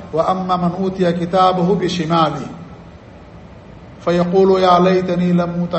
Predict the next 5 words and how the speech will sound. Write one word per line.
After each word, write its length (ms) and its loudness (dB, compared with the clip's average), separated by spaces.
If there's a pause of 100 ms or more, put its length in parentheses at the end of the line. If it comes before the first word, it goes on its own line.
(120)
كِتَابِيَهْ 600 -4
وَلَمْ 360 -2
أَدْرِ 260 -2
مَا 140 -4
حِسَابِيَهْ 640 -6